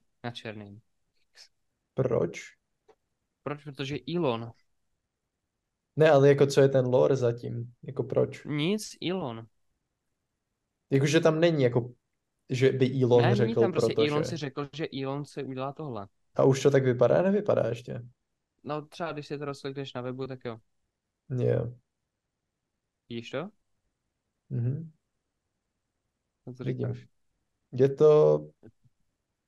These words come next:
Speaker 2: zajímavý.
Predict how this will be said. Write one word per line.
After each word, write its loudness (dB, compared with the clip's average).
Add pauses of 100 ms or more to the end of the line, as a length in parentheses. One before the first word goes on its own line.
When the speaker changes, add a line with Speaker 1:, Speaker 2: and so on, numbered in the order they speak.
(1500)
Speaker 2:
zajímavý. 2